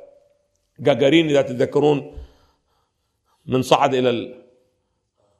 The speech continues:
القمر في الخمسينات يمكن، عرفت شلون؟ إيه، فقال بأنه: "إحنا كنا ندور على الله في الأرض"،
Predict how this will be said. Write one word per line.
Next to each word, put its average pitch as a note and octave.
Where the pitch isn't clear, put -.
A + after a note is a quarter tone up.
القمر C3+
في -
الخمسينات C3
يمكن، A#2
عرفت A#2
شلون؟ B2+
إيه، G2+
فقال B2+
بأنه: A2+
"إحنا C3
كنا B2+
ندور C3+
على B2
الله B2
في -
الأرض"، D#3